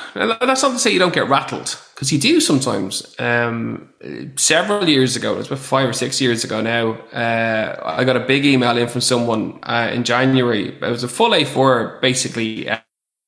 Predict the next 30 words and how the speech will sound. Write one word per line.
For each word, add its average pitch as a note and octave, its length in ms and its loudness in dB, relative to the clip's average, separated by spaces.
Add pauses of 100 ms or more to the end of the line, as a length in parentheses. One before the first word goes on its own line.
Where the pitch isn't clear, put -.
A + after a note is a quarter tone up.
(100)
essay C3+ 400 0
on A2+ 180 -2
me A#2+ 420 0
and A2 540 -6 (1040)
how E3+ 220 4
my D3 140 4
leg D3+ 280 2
moved D3+ 300 4
when B2+ 80 2
I A#2+ 60 0
squatted B2+ 600 0
and B2 120 -2
what D3 180 2
clothes C#3+ 320 2
I C3 60 4
wore B2 300 2
and A#2 100 -2
didn't C3 280 2
wear A#2 400 2
and A2+ 160 -2
how C#3 200 2
I C3 60 4
looked C3+ 180 2
a B2+ 40 -2
certain B2 280 0
way B2 440 2
when A#2+ 520 -4
it B2 220 -6
was D3 140 2
really, D3+ 320 4